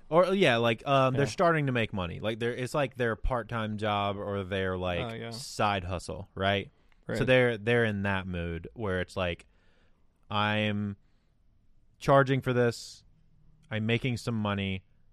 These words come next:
Speaker 1: but it's not my full-time job."
Speaker 2: Yeah.
Speaker 1: And then the people that we'll, we'll go, like,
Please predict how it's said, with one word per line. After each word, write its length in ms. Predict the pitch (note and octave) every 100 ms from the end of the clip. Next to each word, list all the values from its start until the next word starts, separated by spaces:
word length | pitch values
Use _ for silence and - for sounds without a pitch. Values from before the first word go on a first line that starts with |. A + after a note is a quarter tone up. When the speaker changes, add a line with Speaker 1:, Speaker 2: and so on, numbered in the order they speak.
| _ _
Speaker 1:
but 300 | A2 G2+ A2
it's 100 | G#2
not 140 | A2
my 100 | F#2+
full-time 400 | F#2+ F2+ - F2+
job." 380 | F2+ F#2 - A#2 - - - -
Speaker 2:
Yeah. 200 | A2 G2 B2 _ _ _ - - - _
Speaker 1:
And 300 | A2+ A#2 G#2+
then 500 | A#2 A#2+ A2+ G#2+ G#2 _ _ _ _ _ _ A2+
the 60 |
people 320 | - E3+ C#3+
that 560 | B2 B2 A#2+ A2+ A2+ -
we'll, 240 | C3 C#3
we'll 180 | B2+ C3+
go, 300 | B2+ B2+ B2
like, 480 | A2+ G#2+ G2 -